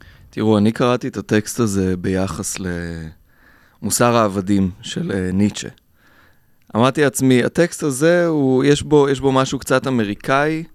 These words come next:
במובן של צריך ליצור איזשהו שוויון בין בריונים לחלשים, והבריונים מקנאים בחלשים, ולכן הם בריונים.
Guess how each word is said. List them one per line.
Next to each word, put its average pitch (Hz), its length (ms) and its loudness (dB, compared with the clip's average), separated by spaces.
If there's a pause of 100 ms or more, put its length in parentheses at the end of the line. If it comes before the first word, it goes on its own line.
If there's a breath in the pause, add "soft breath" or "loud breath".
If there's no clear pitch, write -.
(420 soft breath)
במובן 117 560 0
של 139 540 0 (480 soft breath)
צריך - 160 -6
ליצור 139 340 4
איזשהו 135 300 0
שוויון 113 720 2
בין 117 280 4
בריונים 107 580 2
לחלשים, 104 580 -4
והבריונים 101 560 0
מקנאים 107 320 -2
בחלשים, 107 500 -4
ולכן 107 320 -4
הם 110 120 -2
בריונים. 98 500 -2